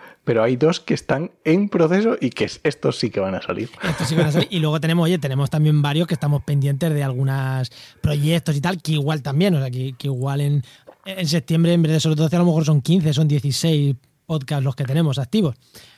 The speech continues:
Speaker 2: Pero ahora mismo, eh, son doce. Vale. Una cosa que no me apunta aquí, Enoch, y lo voy a decir yo, las redes sociales, que también hemos arrancado redes sociales.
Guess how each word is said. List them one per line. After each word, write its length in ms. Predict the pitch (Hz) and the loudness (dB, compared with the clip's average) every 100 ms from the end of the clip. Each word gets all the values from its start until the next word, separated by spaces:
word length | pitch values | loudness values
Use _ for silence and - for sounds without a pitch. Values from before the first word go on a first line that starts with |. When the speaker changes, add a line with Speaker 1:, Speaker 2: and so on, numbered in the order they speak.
| _ | _
Speaker 2:
Pero 140 | 165 | -4
ahora 80 | 170 | 0
mismo, 320 | 190 214 254 302 _ _ - | 2 2 2 -2 _ _ -4
eh, 540 | 160 143 139 135 131 - _ _ _ _ _ _ _ | -2 0 0 -2 -2 -6 _ _ _ _ _ _ _
son 260 | - 190 160 | -2 2 2
doce. 220 | 131 139 117 _ _ _ _ _ _ _ - - | 0 -4 -8 _ _ _ _ _ _ _ -20 0
Vale. 240 | 180 160 - _ _ _ _ _ _ _ | 2 2 -2 _ _ _ _ _ _ _
Una 180 | 208 226 | 0 2
cosa 140 | 240 | 2
que 60 | 254 | 2
no 60 | 247 | 4
me 80 | |
apunta 240 | 214 196 190 | 4 2 2
aquí, 80 | 202 | 2
Enoch, 200 | 226 226 | 2 2
y 40 | |
lo 60 | 165 | 2
voy 60 | 175 | 2
a 20 | |
decir 200 | 180 170 | 2 2
yo, 200 | 202 - | 2 0
las 160 | 170 156 | 0 4
redes 220 | 190 233 | 4 2
sociales, 560 | 214 175 220 143 - - _ | 2 2 2 0 -2 -10 _
que 120 | - | -4
también 240 | 160 160 196 | 2 4 4
hemos 160 | 233 | 4
arrancado 320 | 226 220 185 196 | 4 4 4 4
redes 260 | 202 214 | 4 2
sociales. 540 | - 160 214 196 247 | 2 2 2 0 -4